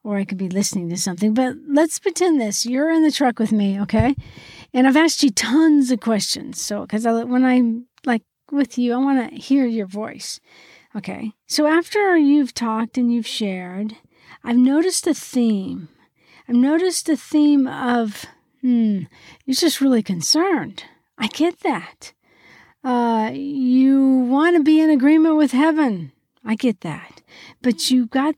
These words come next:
this angst going on. Anxiety, fear, maybe depression, maybe procrastination, maybe comparison.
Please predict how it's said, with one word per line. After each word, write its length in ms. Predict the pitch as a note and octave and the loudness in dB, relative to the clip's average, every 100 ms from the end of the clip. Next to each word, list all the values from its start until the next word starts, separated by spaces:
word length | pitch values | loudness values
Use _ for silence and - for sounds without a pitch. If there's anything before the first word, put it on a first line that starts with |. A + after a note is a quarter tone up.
| - | -2
this 400 | C#4 - - - - | -2 -2 -8 -12 -12
angst 480 | - B3+ A3 F#3 - | -2 0 0 -2 -6
going 300 | - G3+ F#3+ | -2 -2 -2
on. 360 | F#3+ F#3 F#3 E3+ _ _ _ - D4 | -6 -10 -14 -16 _ _ _ -20 -6
Anxiety, 640 | B3 A3+ G3 A3+ A3 F#3+ | 0 2 2 0 0 -4
fear, 340 | F3 A3+ G#3+ F#3+ | -8 -6 -4 0
maybe 300 | A#3 C4+ C4+ | 2 4 2
depression, 640 | A#3 - A3+ C4 C4 G#3+ | -2 -2 -2 0 0 2
maybe 280 | A#3+ D4+ F4 | 2 2 0
procrastination, 1200 | - D#4+ - D4 D4+ - D4+ C4 C4+ C#4+ - C4 | -2 -4 -2 -2 -2 -2 0 0 2 0 0 0
maybe 300 | C4+ E4 F#4+ | 2 0 -2
comparison. 960 | - C#4+ - - C#4+ D4+ D#4 - D4 | -2 -4 -2 -2 0 0 0 0 -2